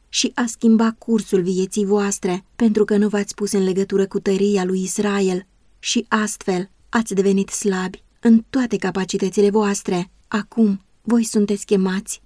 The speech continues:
puternic să fiți silitori în folosirea oricărui mijloc al harului, ca să fiți transformați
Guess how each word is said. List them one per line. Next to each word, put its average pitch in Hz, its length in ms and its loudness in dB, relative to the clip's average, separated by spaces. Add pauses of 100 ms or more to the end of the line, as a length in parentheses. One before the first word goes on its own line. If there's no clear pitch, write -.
puternic 208 640 0
să 202 120 -2
fiți 202 420 -6
silitori 208 640 0 (200)
în 233 180 6
folosirea 226 680 0 (100)
oricărui 233 520 2
mijloc 202 480 2
al 220 180 0
harului, 196 680 0 (340)
ca 233 140 0
să 208 160 0
fiți 190 240 -4
transformați 196 880 -2